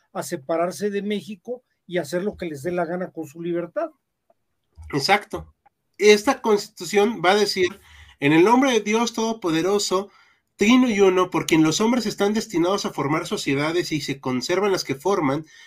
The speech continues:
Speaker 2: los representantes de la nación mexicana delegados por ella para constituirla del modo que entiendan ser más conducente a su felicidad", algo muy curioso, "reunidos al efecto en Congreso General, han venido a decretar y decretan las siguientes leyes constitucionales".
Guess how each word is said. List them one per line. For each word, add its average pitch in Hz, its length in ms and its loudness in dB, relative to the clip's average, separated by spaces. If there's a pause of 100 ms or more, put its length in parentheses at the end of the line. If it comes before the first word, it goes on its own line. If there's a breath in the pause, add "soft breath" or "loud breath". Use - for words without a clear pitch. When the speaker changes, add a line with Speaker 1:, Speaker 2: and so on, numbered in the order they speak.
(140 soft breath)
Speaker 2:
los 156 160 4
representantes 180 760 0
de 233 80 0
la 202 100 2
nación 196 320 0
mexicana 190 460 0
delegados 160 480 0
por 147 200 -2
ella 170 200 2
para 135 240 0
constituirla 143 500 -2
del 135 100 2
modo 160 200 0
que - 80 0
entiendan 143 520 0
ser 156 260 -4 (480)
más 185 360 6
conducente 220 480 2
a - 40 0
su 151 120 -2
felicidad", 131 540 0
algo 127 220 -4
muy 127 140 -4
curioso, - 380 -8 (1300)
"reunidos 180 500 4
al 175 140 2
efecto 202 320 2
en 208 80 2
Congreso 175 400 0
General, 180 420 2 (380 soft breath)
han 214 160 6
venido 226 400 0
a 165 100 6
decretar 220 680 2
y 202 140 2
decretan 190 600 2
las 156 120 -4
siguientes 170 520 0
leyes 139 260 2
constitucionales". 196 800 -2